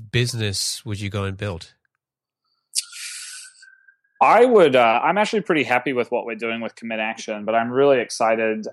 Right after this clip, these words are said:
Speaker 2: I, I'm really interested in, I think saas businesses are really exciting. Um, the idea of,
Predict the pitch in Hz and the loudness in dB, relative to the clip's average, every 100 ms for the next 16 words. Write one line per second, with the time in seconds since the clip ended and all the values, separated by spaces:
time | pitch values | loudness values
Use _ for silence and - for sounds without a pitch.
0 | 117 123 123 127 139 135 131 117 - 113 | 0 2 4 2 2 0 -2 -4 -4 -6
1 | - 123 117 113 104 101 98 - 120 135 | -4 -6 -6 -6 -6 -8 -6 -2 -2 -2
2 | 120 - 113 113 - 117 120 113 123 113 | -6 -2 0 0 -2 -4 -4 -2 -2 0
3 | 110 110 110 - - 110 110 110 113 127 | 0 2 0 -2 0 2 2 0 -4 -6
4 | - 104 101 101 101 117 110 107 104 107 | -2 0 0 -2 -6 0 2 2 2 0
5 | 104 104 | 0 -4